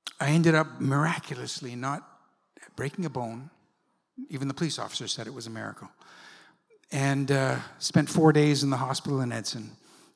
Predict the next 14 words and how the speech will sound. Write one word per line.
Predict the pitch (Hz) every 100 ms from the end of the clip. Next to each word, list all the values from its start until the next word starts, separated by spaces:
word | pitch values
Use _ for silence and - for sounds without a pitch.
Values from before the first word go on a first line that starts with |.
| _
two | - 151
hundred | 143
and | 131
fifty | - 139 135
stitches, | 117 - 131 147 131
put | - -
me | 151
back | 139 131
together. | - 120 120 117 - _ - - - - _ _ _ _ _ _ _ _
And | - 139
then | 143
I | 143
went | 143 139 - _ _ -
home. | 226 190 220